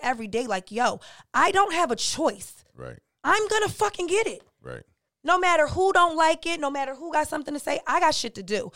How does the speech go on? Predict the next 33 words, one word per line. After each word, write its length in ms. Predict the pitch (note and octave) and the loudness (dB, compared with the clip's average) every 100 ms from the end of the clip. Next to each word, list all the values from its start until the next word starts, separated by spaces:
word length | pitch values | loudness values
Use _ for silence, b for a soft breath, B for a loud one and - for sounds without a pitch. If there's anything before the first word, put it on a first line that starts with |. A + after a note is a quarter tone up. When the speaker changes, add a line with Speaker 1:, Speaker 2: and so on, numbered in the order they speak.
| B | B
Speaker 1:
So 140 | - C4 | -4 0
that's 220 | G4+ A#4 | 0 2
like, 220 | D4 C#4+ | -2 0
that's 220 | D#4+ F#4 | -2 0
like, 180 | F4+ B3 - | 0 0 0
that's 240 | D4 E4 | -4 -2
my 100 | B3 | -4
dog. 380 | F#3+ G3+ F#3 F3+ | 2 2 2 0
Like, 240 | F#3+ F#3 - | -6 -6 -10
literally, 680 | A3 A#3+ - B3+ A3+ A3 B B F3+ F3 | -6 -6 -4 -6 -6 -8 B B -20 -16
when 160 | G3 A#3+ | -6 0
I, 200 | B3 A#3+ A#3+ | 0 -2 -4
when 160 | A3+ | -4
I'm 200 | A3+ G#3+ | -4 -2
walking, 360 | G#3+ B3+ B3+ B3 | 4 4 2 -2
packing 240 | B3+ B3 | -2 -2
them 100 | A#3 | -4
orders, 360 | A#3+ C4 C4 B3 | -2 0 0 -4
when 100 | A#3 | -4
I 60 | B3 | -4
was 100 | B3+ | -4
pregnant, 380 | C#4+ A#3+ B3+ | -6 -4 -2
I 80 | G#3+ | 0
was 160 | F#3+ F#3 | -2 -2
meditating, 500 | G#3+ G#3+ A#3 A3 G#3 | -4 -4 -6 -8 -6
I 80 | G3 | -6
was 160 | F#3 | -8
doing 220 | F3+ G#3+ | -12 -14
this, 80 | G#3 | -14
that, 100 | - | -12
and 80 | - | -12
the 60 | G3 | -6
third. 340 | G#3 G3+ G#3 | -2 -2 -4